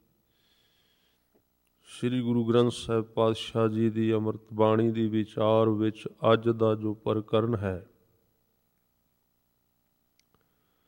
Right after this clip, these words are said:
ਅਨੇਕ ਹੀ ਸੂਤਰ ਜੀਵਨ ਦੇ ਇਸ ਸ਼ਬਦ ਵਿੱਚ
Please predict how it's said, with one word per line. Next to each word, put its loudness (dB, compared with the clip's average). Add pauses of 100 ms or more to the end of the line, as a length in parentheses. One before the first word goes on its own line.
(680)
ਅਨੇਕ 4
ਹੀ -2 (340)
ਸੂਤਰ -2
ਜੀਵਨ 2
ਦੇ -2 (2250)
ਇਸ -2
ਸ਼ਬਦ 0
ਵਿੱਚ 0